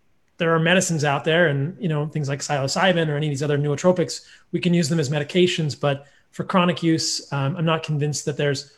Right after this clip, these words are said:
a whole lot out there, which is quite, uh, quite contrary to many other people.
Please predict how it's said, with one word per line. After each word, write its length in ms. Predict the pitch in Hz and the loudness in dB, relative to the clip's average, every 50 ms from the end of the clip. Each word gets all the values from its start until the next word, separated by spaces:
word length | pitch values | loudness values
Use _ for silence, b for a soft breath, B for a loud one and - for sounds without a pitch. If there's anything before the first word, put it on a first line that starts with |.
| _ - - - | _ -18 -12 -6
a 40 | |
whole 120 | - 156 160 | -2 -2 0
lot 140 | 156 143 139 | 0 0 0
out 240 | 143 143 131 - | -2 -2 -4 -4
there, 260 | 147 139 131 127 - _ - | -4 -4 -4 -6 -8 _ -10
which 200 | 147 139 - - | -8 -8 -6 -6
is 340 | 139 135 - - - - _ _ _ _ | -6 -6 -6 -8 -12 -16 _ _ _ _
quite, 420 | - - 175 160 160 156 160 - 151 | -4 0 2 4 2 2 0 -2 -2
uh, 300 | 147 139 135 131 120 - - _ _ _ _ _ _ | 0 0 0 -2 -4 -6 -12 _ _ _ _ _ _
quite 280 | - - 156 156 - - _ _ - | -4 -4 -4 -4 -4 -10 _ _ -10
contrary 580 | - 160 156 139 - 151 135 127 131 120 110 - - _ _ _ _ | -6 -4 -4 -4 -4 -4 -2 -2 -2 -4 -6 -10 -18 _ _ _ _
to 120 | - - 143 | -10 -6 -4
many 200 | 135 139 139 135 | -2 -2 -2 -2
other 140 | 127 127 | -2 -4
people. 340 | 127 - 135 139 131 113 113 | -4 -6 -8 -8 -8 -10 -10